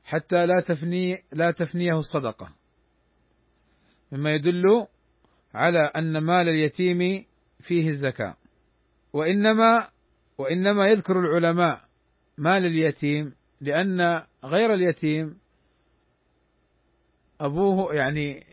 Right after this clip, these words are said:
لا، لا يرث، لا يرث أو يحصل له المال بعد موت أبيه مثلًا، يحصل له الموت،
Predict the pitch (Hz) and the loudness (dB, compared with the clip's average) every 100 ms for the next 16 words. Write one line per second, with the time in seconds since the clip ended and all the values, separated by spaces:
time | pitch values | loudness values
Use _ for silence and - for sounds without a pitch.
0 | 147 156 180 185 147 165 202 190 175 - | -8 -2 0 -2 -2 0 0 2 0 0
1 | 160 160 - - _ _ _ _ - 143 | -2 -2 -6 -20 _ _ _ _ -8 0
2 | 175 180 180 165 - 160 156 - _ _ | 2 4 2 0 -2 -2 -2 -8 _ _
3 | _ _ _ - - _ _ _ _ _ | _ _ _ -20 -20 _ _ _ _ _
4 | _ _ _ _ _ 139 156 156 175 190 | _ _ _ _ _ -2 0 2 2 0
5 | - 175 175 170 160 170 185 165 165 180 | -2 0 4 4 4 4 2 2 0 0
6 | 190 196 - 175 175 196 165 180 139 107 | -2 -2 0 0 2 0 0 -2 -4 -6
7 | 92 _ _ _ _ _ _ _ _ - | -10 _ _ _ _ _ _ _ _ -6
8 | 165 160 - 156 151 156 147 147 156 208 | -4 -4 -2 -2 0 0 -2 -2 -2 -4
9 | - | -8